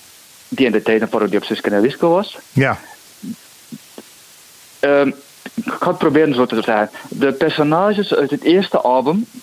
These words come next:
Speaker 1: waren eigenlijk niet echt Suske en Wiske, maar leken op Suske en Wiske. En die zijn ondertussen vijfentwintig jaar later, dus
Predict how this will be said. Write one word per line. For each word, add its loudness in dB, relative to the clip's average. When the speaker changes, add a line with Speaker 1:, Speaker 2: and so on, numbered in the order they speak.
Speaker 1:
waren 0
eigenlijk 0
niet 0
echt -2
Suske -4
en 2
Wiske, 0
maar 0
leken 0
op -2
Suske -4
en 2
Wiske. -2
En -2
die 4
zijn 4
ondertussen 0
vijfentwintig 0
jaar 2
later, 0
dus -2